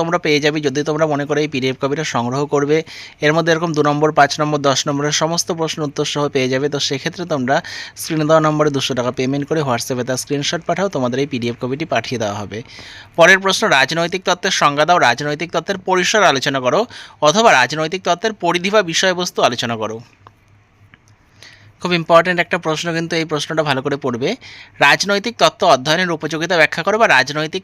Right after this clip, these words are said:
তত্ত্ব অধ্যয়নের গুরুত্ব ব্যাখ্যা করো। রাজনীতি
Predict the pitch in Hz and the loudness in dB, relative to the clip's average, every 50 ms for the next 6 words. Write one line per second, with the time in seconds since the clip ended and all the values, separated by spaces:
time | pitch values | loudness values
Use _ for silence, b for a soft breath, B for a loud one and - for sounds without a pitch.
0 | - 156 139 _ - 175 156 135 127 143 151 165 190 190 165 156 170 175 190 190 | -2 -2 -2 _ 0 0 0 2 0 -2 -2 -2 -2 -4 -4 -4 -4 -6 -6 -6
1 | - - 170 131 120 - - 123 110 113 98 95 101 - - _ _ _ _ _ | -4 -2 0 0 0 -2 -4 -8 -8 -8 -8 -10 -12 -14 -20 _ _ _ _ _
2 | _ _ _ _ b b b b b b b b b b b b b b - 147 | _ _ _ _ b b b b b b b b b b b b b b 0 4
3 | 143 147 160 156 180 190 202 196 226 | 4 4 4 2 0 -4 -4 -4 -4